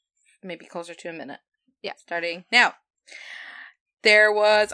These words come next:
Speaker 1: only one woman who could set me free, but I would rather set myself on fire than ask Sloane Walton for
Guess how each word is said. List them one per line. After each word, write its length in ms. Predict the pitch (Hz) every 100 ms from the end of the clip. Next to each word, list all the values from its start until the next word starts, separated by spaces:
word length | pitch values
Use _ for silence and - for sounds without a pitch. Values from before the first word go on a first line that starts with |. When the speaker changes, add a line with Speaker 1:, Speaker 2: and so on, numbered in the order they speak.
| -
Speaker 1:
only 380 | 311 427 453 392
one 340 | 269 311 277
woman 360 | 214 226 226 233
who 160 | 196
could 260 | 185 185 175
set 540 | - - - 233 - -
me 220 | 208 214
free, 640 | _ - 170 156 - - -
but 120 | 165
I 60 | 160
would 180 | 165
rather 280 | 180 208 226
set 200 | 214 220
myself 320 | 185 190 190 190
on 100 | 175
fire 300 | 214 233 240
than 140 | 185
ask 360 | - 214 247 -
Sloane 500 | - 202 196 214 214
Walton 340 | 175 180 190 190
for 260 | - 170